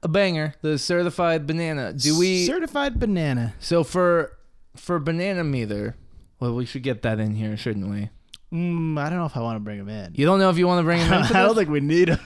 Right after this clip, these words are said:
Speaker 1: You don't think we need him for this one?
Speaker 2: <laughs> Well, I don't know. Do we? I mean,
Speaker 1: Do we bring
Speaker 2: oh,
Speaker 1: them?
Speaker 2: bana-, no, hold
Speaker 1: Hold
Speaker 2: on,
Speaker 1: on,
Speaker 2: hold
Speaker 1: we're
Speaker 2: on,
Speaker 1: co-,
Speaker 2: hold
Speaker 1: we're
Speaker 2: on.
Speaker 1: contemplating.
Speaker 2: No, no, no,
Speaker 1: Stay.
Speaker 2: no, no, no, no, no, no.
Speaker 1: Hold on, just hold on to it. We'll,
Speaker 2: See,
Speaker 1: we
Speaker 2: see,
Speaker 1: might
Speaker 2: see,
Speaker 1: bring
Speaker 2: see.
Speaker 1: you in. Okay, good.
Speaker 2: Yeah.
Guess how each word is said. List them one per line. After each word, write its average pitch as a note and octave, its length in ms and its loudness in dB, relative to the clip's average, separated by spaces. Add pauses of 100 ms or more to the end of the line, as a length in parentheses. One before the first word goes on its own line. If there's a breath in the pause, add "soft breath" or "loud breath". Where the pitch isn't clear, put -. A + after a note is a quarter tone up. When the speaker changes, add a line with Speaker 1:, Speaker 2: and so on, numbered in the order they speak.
Speaker 1:
You D3+ 100 4
don't G3 120 6
think G#3 140 6
we G#3 80 4
need G3+ 160 4
him F3 220 4
for D3 100 2
this B2+ 240 0
one? G#2+ 260 -4
Speaker 2:
<laughs> - 20 -20
Well, G3 120 0
I A3 40 0
don't A3 100 0
know. A3+ 180 0
Do C#3 300 0
we? A#3 180 0
I F3+ 80 2
mean, D#3 440 -2
Speaker 1:
Do D#3 120 4
we A3 180 2
bring F#3 360 2
Speaker 2:
oh, - 40 2
Speaker 1:
them? D#3+ 180 2
Speaker 2:
bana-, G4+ 120 -2 (200)
no, F#3 100 2
hold F#3+ 420 4
Speaker 1:
Hold - 0 -
Speaker 2:
on, G3 120 6
Speaker 1:
on, F3+ 100 4
Speaker 2:
hold F#3 100 2
Speaker 1:
we're F3 60 4
Speaker 2:
on, E3 80 2
Speaker 1:
co-, F#3+ 100 2
Speaker 2:
hold - 120 2
Speaker 1:
we're D#3 80 6
Speaker 2:
on. - 40 -4
Speaker 1:
contemplating. D#3 720 6
Speaker 2:
No, G4+ 80 0
no, A4+ 380 -4
no, G4 80 -6
Speaker 1:
Stay. G3+ 680 4
Speaker 2:
no, F4+ 60 -2
no, F#4+ 100 -2
no, F4 320 -2
no, E4 140 -6
no, D#4+ 140 -6
no. D#4 60 -6 (120)
Speaker 1:
Hold D3+ 180 2
on, D#3 220 4
just D3+ 180 -2
hold E3 220 0
on F3 220 0
to D3 200 0
it. B2 160 0
We'll, C3+ 220 0
Speaker 2:
See, E3 80 0
Speaker 1:
we C#3 60 0
Speaker 2:
see, D3 40 0
Speaker 1:
might D#3+ 160 2
Speaker 2:
see, D3+ 60 0
Speaker 1:
bring C#3+ 140 2
Speaker 2:
see. C#3 80 0
Speaker 1:
you A2+ 60 -2
in. G#2 140 -6 (140)
Okay, C3 300 0
good. A#2+ 240 -2
Speaker 2:
Yeah. A#2+ 200 -6